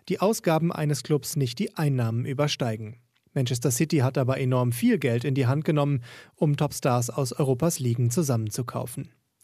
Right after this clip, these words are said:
Dass Manchester damit durchkommt, ist bitter. Das Urteil des obersten Sportgerichts zeigt aber auch, das Regelwerk an sich, das Financial Fair Play, ist nichts mehr als ein Papiertiger.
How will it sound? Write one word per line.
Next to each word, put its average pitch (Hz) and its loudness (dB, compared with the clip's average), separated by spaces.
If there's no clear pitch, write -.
Dass 156 -2
Manchester 190 2
damit 165 2
durchkommt, 185 0
ist - -4
bitter. 135 -2
Das 139 -2
Urteil 185 2
des 139 0
obersten 156 2
Sportgerichts 170 0
zeigt 147 0
aber 127 0
auch, 185 0
das 156 0
Regelwerk 190 2
an 180 2
sich, 139 0
das 127 -2
Financial 165 0
Fair 143 0
Play, 151 2
ist - -2
nichts 190 0
mehr 156 4
als 143 -2
ein 139 -4
Papiertiger. 123 -2